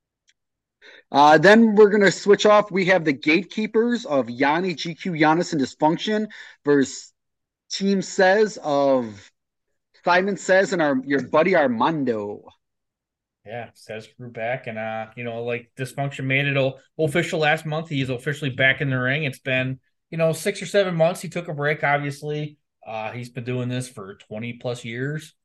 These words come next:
Speaker 2: Um,
Speaker 1: Yeah, that catches up on the body real quickly.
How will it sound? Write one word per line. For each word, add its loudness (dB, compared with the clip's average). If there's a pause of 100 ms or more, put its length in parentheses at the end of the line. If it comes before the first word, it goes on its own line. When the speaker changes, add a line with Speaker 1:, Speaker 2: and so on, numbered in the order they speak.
(320)
Speaker 2:
Um, -6
Speaker 1:
Yeah, 6
that 2
catches -2
up 0
on 0
the -4
body 0
real -2
quickly. -12